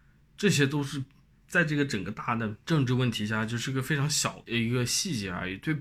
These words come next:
对整体的这个情况并没有什么影响。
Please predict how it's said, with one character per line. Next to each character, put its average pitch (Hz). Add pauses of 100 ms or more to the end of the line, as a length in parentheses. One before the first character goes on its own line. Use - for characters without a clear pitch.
(160)
对 151
整 113
体 135
的 98
这 123
个 120
情 110
况 117
并 175
没 101
有 101
什 -
么 95
影 101
响。 -